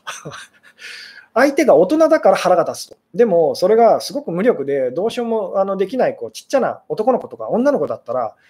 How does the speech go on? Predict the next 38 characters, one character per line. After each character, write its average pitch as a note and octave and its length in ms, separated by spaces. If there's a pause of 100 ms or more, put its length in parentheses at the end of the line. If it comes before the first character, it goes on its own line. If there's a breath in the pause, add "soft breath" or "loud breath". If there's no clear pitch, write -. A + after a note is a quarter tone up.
(240 soft breath)
あ C#3+ 140
の、 D3 120
多 B3+ 120
分 F#3 180
あ C#3+ 60
な F#3 100
た D3+ 120
は、 A#2+ 260
そ C3 120
の、 A#2 320
ち - 80
ょ - 20
っ - 20
と - 120
違 A#3 460
う、 G3+ 40
そ G#3 180
の G3 80
気 G3+ 100
持 G3+ 120
ち G3+ 120
に G3 60
な F3+ 100
り F#3+ 80
ま A3+ 120
せ A3+ 100
ん E3+ 60
か？ B2 100
ど G#3 140
う - 20
で B2 100
す - 80
か A2 100
と。 - 80 (1080 soft breath)
え B2 540 (4000 loud breath)
ー、 D#3 40
う - 20
ん。 B2 140